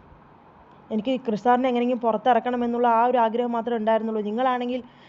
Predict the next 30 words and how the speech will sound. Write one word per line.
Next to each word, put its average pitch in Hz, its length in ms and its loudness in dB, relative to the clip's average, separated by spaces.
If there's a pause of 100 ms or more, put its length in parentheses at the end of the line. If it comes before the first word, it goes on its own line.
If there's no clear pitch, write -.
(260)
ആ 226 120 4
ഒരു 262 180 6
അവസ്ഥയിൽ 240 400 0
എന്തായിരിക്കും 240 460 0
നിങ്ങളുടെ 226 380 -2 (340)
നിലപാടെന്നൊക്കെ" 226 680 2
ചോദിക്കുന്നുണ്ട്. 220 600 -4 (560)
കൺമണി, 220 360 -4
"അങ്ങനെ 226 240 -2
പറ്റിപ്പോയി, 233 560 -2
നീ 220 120 -4
എന്നോട് 220 280 -4
ക്ഷമിക്ക്, 226 720 -4
നീ 226 140 0
എൻ്റെ 240 240 0
സ്ഥാനത്ത് 254 360 -2
നിന്ന് 247 200 -4
ആലോചിച്ച് 226 400 -2
നോക്ക്, 226 280 -6 (160)
ഞാൻ 220 120 -4
പുറത്തിറങ്ങിയ 247 540 0
സമയത്ത് 240 460 -4 (100)
അവരാണ് 240 440 0
എന്നെ 247 160 -2
അത് 240 100 -4
പുറത്തിറക്കാനായിട്ട് 233 840 -4
കൂട്ടുനിന്നത് 226 580 -6
എന്ന് 240 180 -4
അറിഞ്ഞാൽ 220 280 -2
ആരാണെങ്കിലും 240 680 0